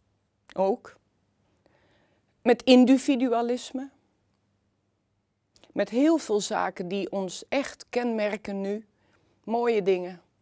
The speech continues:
maar ook ze kunnen doorschieten naar de andere kant vandaag de dag. En dat is dus absoluut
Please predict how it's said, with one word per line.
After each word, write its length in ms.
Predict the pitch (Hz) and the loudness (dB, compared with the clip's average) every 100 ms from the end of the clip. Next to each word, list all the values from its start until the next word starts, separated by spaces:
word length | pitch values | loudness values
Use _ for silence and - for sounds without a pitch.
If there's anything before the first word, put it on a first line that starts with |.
| _ _ _ | _ _ _
maar 200 | - 226 | -4 -4
ook 260 | - 214 - | 0 -2 -2
ze 140 | - | -8
kunnen 320 | - 220 202 | -6 -6 -4
doorschieten 640 | 170 160 185 - 202 185 170 | 0 0 -2 -4 -8 -8 -8
naar 160 | 180 | -8
de 60 | 170 | -6
andere 360 | - 180 170 175 | -6 -6 -6 -10
kant 400 | - 127 - _ _ | -10 -10 -12 _ _
vandaag 520 | _ - 175 80 165 - | _ -16 -10 -10 -10 -12
de 120 | - | -10
dag. 340 | - - - _ _ _ _ _ _ _ _ _ _ _ | -10 -12 -18 _ _ _ _ _ _ _ _ _ _ _
En 300 | - 196 185 | -4 0 2
dat 260 | 165 302 381 | 4 4 4
is 260 | - 233 - | -2 -2 -2
dus 320 | 151 123 - - _ | -6 -6 -8 -14 _
absoluut 1000 | - 202 - - - 190 202 330 370 - | 4 4 2 -6 -2 0 8 8 8 -10